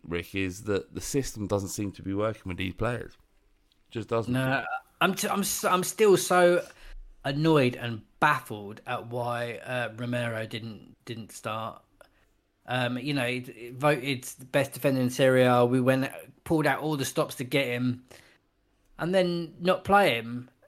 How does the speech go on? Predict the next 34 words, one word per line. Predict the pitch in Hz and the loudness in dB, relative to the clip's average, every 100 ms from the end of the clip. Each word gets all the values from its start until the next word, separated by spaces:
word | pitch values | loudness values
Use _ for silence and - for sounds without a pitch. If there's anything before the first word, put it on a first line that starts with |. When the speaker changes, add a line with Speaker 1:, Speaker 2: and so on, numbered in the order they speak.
| 165 | -6
Speaker 2:
It's | 170 160 | -4 -4
just, | - 165 - - - - | -2 -2 -2 -8 -12 -6
I, | 160 156 - _ _ _ _ _ - | -4 -4 -10 _ _ _ _ _ -6
I | 160 | -2
don't | 160 147 | 0 2
know. | 151 151 131 - - | 2 2 0 -10 -6
I | 143 | 0
don't | 156 143 | 2 2
know | 143 | 0
why. | 131 131 127 127 123 - _ - - | 2 6 6 4 0 -8 _ -20 -2
Don't | 147 | 4
know | 139 | 4
why. | 120 120 120 123 | 4 4 2 0
And, | 127 131 127 123 - - _ _ - _ _ - | -2 0 0 0 -4 -16 _ _ -20 _ _ -10
you | 165 | -2
know, | 135 | -2
Moura | 131 156 147 139 139 131 | 2 4 6 8 6 4
was, | 135 127 - _ | -2 -4 -12 _
was | 143 139 175 | -6 -4 -2
out | 165 156 156 160 | 2 2 2 0
injured, | 160 160 151 151 151 - - - _ | -2 -2 0 2 2 -2 -12 -16 _
comes | - 151 147 | -2 -2 0
in | 151 139 | -2 -2
from | 139 | -4
the | 143 | -4
cold. | 139 151 143 143 127 - _ _ _ _ 139 | 0 2 2 0 -2 -10 _ _ _ _ 0
Like, | 143 139 - - | 2 2 -4 -14
Gil | - 190 175 156 | -2 2 4 2
was, | 147 147 - - 147 104 - _ 156 | -2 -4 -4 -10 -12 -16 -20 _ -8
was, | 156 139 - - _ | -4 -4 -6 -14 _
he's | 156 139 | -4 -2
been | 180 170 | -2 -2
playing | 170 190 165 151 | 0 2 2 4
well. | 196 185 110 113 | 4 4 2 -2